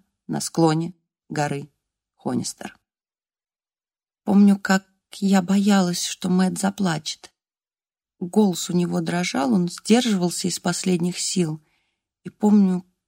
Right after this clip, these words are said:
как я оцепенела от страха, боялась вдохнуть, посмотреть на него,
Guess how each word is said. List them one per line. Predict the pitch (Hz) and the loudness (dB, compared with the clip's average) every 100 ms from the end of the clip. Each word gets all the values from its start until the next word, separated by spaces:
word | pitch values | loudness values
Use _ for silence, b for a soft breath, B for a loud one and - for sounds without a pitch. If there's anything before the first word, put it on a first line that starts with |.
| _ _ - | _ _ -8
как | 196 196 | -8 -2
я | 190 190 | 2 2
оцепенела | 190 - 196 196 196 190 | 0 -6 2 4 4 2
от | 190 | -4
страха, | - - 185 156 - 156 _ _ _ _ _ _ _ - | -6 -2 0 0 -4 -12 _ _ _ _ _ _ _ -10
боялась | 190 180 190 185 175 - | -2 0 2 2 0 -6
вдохнуть, | 175 185 - 240 240 - _ _ _ _ _ - | -4 -4 0 0 0 -6 _ _ _ _ _ -14
посмотреть | - 180 175 - 220 214 | -8 -4 -4 -2 -4 0
на | 196 | 2
него, | 190 196 185 | 4 4 2